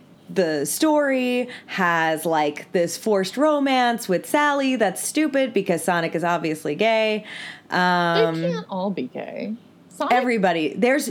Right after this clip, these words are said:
Speaker 1: no heterosexual explanation for Sonic the Hedgehog.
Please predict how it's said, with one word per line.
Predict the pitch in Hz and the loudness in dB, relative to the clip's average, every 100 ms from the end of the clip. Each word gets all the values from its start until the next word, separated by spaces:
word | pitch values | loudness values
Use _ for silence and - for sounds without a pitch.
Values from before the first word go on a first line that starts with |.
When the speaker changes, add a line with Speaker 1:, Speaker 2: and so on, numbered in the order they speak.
| - | -2
Speaker 1:
no | 190 185 208 226 240 262 | 0 2 4 4 2 0
heterosexual | 247 233 220 202 196 190 185 185 175 165 | 2 2 2 0 2 0 0 0 2 0
explanation | 156 - 151 120 - 135 | -2 -4 -4 -4 -6 -8
for | |
Sonic | 151 143 113 - | -4 -2 -2 -4
the | |
Hedgehog. | 143 101 - 85 190 | -4 -4 -4 -4 -6